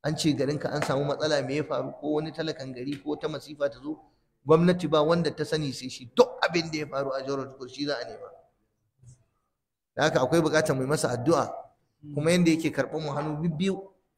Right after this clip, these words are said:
ya mutunta mu, ya kimanta mu, muna jin daɗi. Ko ba komai mun zo mun yi zumunci da ku. To, ga ɗan uwanku ya zo,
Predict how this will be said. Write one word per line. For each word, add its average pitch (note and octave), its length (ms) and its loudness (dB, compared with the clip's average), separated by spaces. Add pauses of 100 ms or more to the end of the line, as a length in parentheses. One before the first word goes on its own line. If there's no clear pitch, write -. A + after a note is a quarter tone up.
(760)
ya C#3+ 60 0
mutunta F3 440 4
mu, E3+ 80 2
ya D#3 100 2
kimanta C#3+ 440 -2
mu, C#3 120 -4
muna D#3 200 2
jin E3+ 200 0
daɗi. D3 260 0 (680)
Ko G3 120 6
ba G3 200 8
komai D#3+ 220 0
mun D#3+ 180 -2
zo E3 100 0
mun E3 140 -2
yi E3 80 -2
zumunci E3 360 -2
da A#2 100 -6
ku. A2+ 160 -16 (440)
To, C3 80 -6
ga C#3 140 0
ɗan E3 160 0
uwanku F3 320 2
ya E3 160 8
zo, F#3 220 4